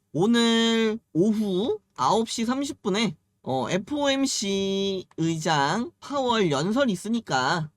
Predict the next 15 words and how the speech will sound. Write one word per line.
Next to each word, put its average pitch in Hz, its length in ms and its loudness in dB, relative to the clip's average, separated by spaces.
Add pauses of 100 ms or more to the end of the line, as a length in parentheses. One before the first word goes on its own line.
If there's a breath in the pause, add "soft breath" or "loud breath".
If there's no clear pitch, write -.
파월이 262 460 0
매파적인 262 760 -2
발언을 208 420 0
하는지 220 480 -4
비둘기파적인 190 960 -4
발언을 170 420 -4
하는지 202 520 -4
보시고 208 540 -6
나서 160 520 -2 (160)
그거에 226 460 -2
맞게 165 680 -2 (320)
진입 185 380 -4
결정하시면 190 760 -2
될 147 200 -2
듯합니다. 185 560 0